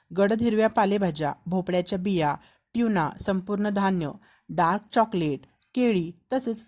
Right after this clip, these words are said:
बीन्सचा समावेश होतो. तर अशा प्रकारच्या चांगल्या सवयींचा आपल्या रोजच्या दिनचर्येत समावेश करून तुम्ही तुमच्या रक्तातील साखर नियंत्रणात ठेवू शकता.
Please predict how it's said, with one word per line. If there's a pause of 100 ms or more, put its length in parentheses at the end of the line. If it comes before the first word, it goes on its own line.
बीन्सचा
समावेश
होतो. (2750)
तर (260)
अशा
प्रकारच्या
चांगल्या
सवयींचा (120)
आपल्या
रोजच्या (100)
दिनचर्येत
समावेश
करून (360)
तुम्ही
तुमच्या
रक्तातील
साखर
नियंत्रणात (100)
ठेवू
शकता.